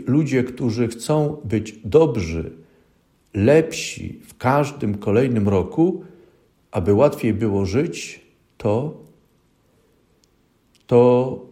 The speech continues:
pomyślmy, proszę, kto jest sprawcą krzywd? Kto dopuszcza się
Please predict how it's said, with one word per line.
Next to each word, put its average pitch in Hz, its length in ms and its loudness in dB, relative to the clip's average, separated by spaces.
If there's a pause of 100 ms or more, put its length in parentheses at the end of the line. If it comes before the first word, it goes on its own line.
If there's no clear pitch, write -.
pomyślmy, 110 760 0
proszę, 107 680 -6 (680)
kto 180 600 0
jest 127 580 -4
sprawcą 123 1160 -6
krzywd? - 680 -6 (1500)
Kto - 560 -2 (100)
dopuszcza 98 760 -4
się 92 360 -6